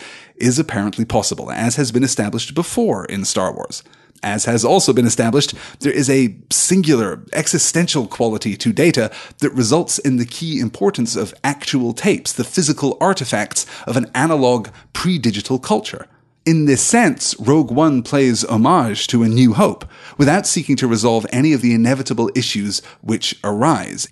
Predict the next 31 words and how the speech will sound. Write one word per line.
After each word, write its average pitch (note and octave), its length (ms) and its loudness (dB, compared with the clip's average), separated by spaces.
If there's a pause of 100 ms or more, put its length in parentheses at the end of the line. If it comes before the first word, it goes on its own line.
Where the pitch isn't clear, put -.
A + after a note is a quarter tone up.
It D3+ 100 4
is C#3 120 4
more F3+ 220 2
concerned D#3 420 0
with B2 140 -2
being B2 280 4
consistent B2+ 720 -2
with - 420 -4
the - 120 -4
saga A#2+ 640 0 (260)
than A#2 120 2
it A#2 120 2
is A#2 140 2
with A2 120 -2
being A2+ 300 2
internally G#2+ 880 -2
consistent. - 600 -6 (760)
But D3+ 140 -2
there C#3+ 160 2
are A3 180 4
some A3+ 320 2
ways G#2 360 0
in A2 180 2
which A2+ 220 -2
Rogue B2 260 2
One's A#2 320 2
dialogue A#2+ 580 2
with A2 140 -2
A A#2 60 2
New A2+ 220 4
Hope B2 320 0